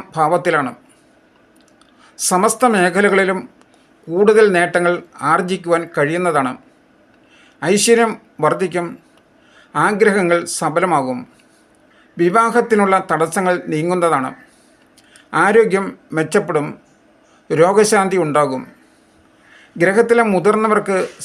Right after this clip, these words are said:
സന്തോഷം ഭവിക്കും. പൂർവിക സ്വത്തുകൾ അനുഭവത്തിൽ വന്നെത്തും. സ്വത്ത് സംബന്ധിച്ച തർക്കങ്ങൾക്ക് പരിഹാരമാകും. സന്താനങ്ങൾക്ക് ശ്രേയസ്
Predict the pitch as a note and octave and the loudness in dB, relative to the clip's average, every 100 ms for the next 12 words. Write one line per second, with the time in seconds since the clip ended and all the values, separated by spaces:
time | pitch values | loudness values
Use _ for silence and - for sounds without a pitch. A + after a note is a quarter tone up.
0 | F3 D#3+ G3 F#3+ F#3 F3+ D#3+ C#3+ C#3 C#3 | -4 -2 -2 -2 -4 -6 -6 -6 -6 -8
1 | - - _ _ _ _ _ _ _ - | -8 -14 _ _ _ _ _ _ _ -4
2 | F3 A3 A#3 A#3 A3+ F3+ E3 G3+ G3 F#3 | 4 6 6 6 4 0 0 0 2 -2
3 | - - D3+ F#3+ G#3 G3+ F3 F3 - - | -8 -4 -2 0 0 0 0 -4 -4 -6
4 | C#3+ D#3+ E3 - C3 - _ _ _ _ | -4 -4 -4 -4 -6 -8 _ _ _ _
5 | _ _ _ _ _ _ - - G3 G3 | _ _ _ _ _ _ -10 -4 -4 0
6 | B3 A#3 G#3 G#3 G#3 G#3 G#3 G3+ D#3 D#3+ | 0 2 0 2 0 0 -2 -2 -4 -2
7 | G3+ F#3 D#3+ F3 - - _ _ _ D3+ | -2 -2 -2 -4 -4 -12 _ _ _ -2
8 | D#3+ G3 G3+ F#3+ D#3 C3 B2+ C3 _ _ | 0 2 2 0 0 -4 -6 -10 _ _
9 | _ _ _ _ _ _ - - - E3 | _ _ _ _ _ _ -20 -12 -4 -2
10 | F#3 A#3 A#3+ A3 G3+ G3+ F3+ - F#3 E3+ | 0 0 2 0 0 -2 -2 -4 0 2
11 | G3 G#3 - | 2 2 -4